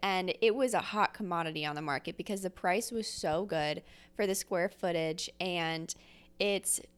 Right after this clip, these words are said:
two bedrooms, but then has a den also, and this, like, massive walk-in closet. It's two floors. It's in an old house, and it's just beautiful. I shared a picture of the kitchen on Instagram, and I'm just, like, obsessed with it.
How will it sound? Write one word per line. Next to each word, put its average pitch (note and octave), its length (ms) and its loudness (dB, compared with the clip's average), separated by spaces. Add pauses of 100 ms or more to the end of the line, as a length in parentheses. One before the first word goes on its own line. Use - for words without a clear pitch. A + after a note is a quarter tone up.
two D4 280 2
bedrooms, G3+ 720 2
but A3+ 160 -6
then A3+ 140 0
has A3+ 220 -2
a G3 80 0
den G#3+ 460 0
also, F#3 680 2
and G3+ 160 -2
this, G3 160 -2
like, G3+ 200 -2
massive G3+ 600 -2
walk-in G3+ 420 0
closet. F3 640 -2 (260)
It's - 180 -4
two C4+ 200 0
floors. G3 420 2
It's G3+ 140 -6
in G3 60 -2
an G3 100 -2
old G#3 240 0
house, F3 580 0
and F#3+ 380 0 (400)
it's B3 200 0
just C#4 280 -2
beautiful. F#3+ 380 -2
I - 140 4
shared B3 180 0
a D4 40 -2
picture B3+ 340 -2
of A#3 100 -2
the G#3+ 80 -4
kitchen G#3+ 600 -4 (380)
on G3 400 4 (100)
Instagram, A3 720 0 (100)
and F#3+ 340 2 (120)
I'm G#3+ 260 2
just, C#4+ 240 -2
like, A#3 260 0 (120)
obsessed F#3 480 0
with E3 140 -6
it. - 220 0